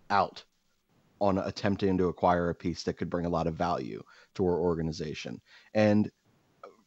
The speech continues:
look, for better or for worse, like, the, the Philadelphia Eagles for, for decades had had such a, a quality, uh, a quality organization in terms of, of staying relevant and, and staying ahead of the times and being competitive.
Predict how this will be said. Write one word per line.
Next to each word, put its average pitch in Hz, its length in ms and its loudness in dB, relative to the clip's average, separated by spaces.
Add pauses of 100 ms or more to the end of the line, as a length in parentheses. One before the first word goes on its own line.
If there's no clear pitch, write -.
look, 117 160 -2
for 107 100 -10
better 147 220 4
or 131 60 2
for 120 120 -2
worse, 110 180 -2
like, 95 160 0
the, 101 120 -2
the 98 100 -8
Philadelphia 143 420 0
Eagles 95 280 -4
for, 85 320 -2
for 85 160 -6
decades 87 480 0
had 80 80 -8
had 82 200 -2
such - 260 -6
a, 85 180 0
a 85 60 -4
quality, 95 840 2 (800)
uh, - 40 -12 (300)
a 92 60 -12
quality 131 440 4 (440)
organization 95 640 2
in 85 80 0
terms 85 320 -2
of, 87 100 0
of 82 200 -4
staying 98 480 -2
relevant 82 560 -2
and, 85 180 -6
and 78 220 -6
staying 87 300 -2
ahead 95 260 0
of 85 80 -2
the - 60 -10
times 80 420 -6
and 80 180 -6
being 95 240 0
competitive. 80 580 -6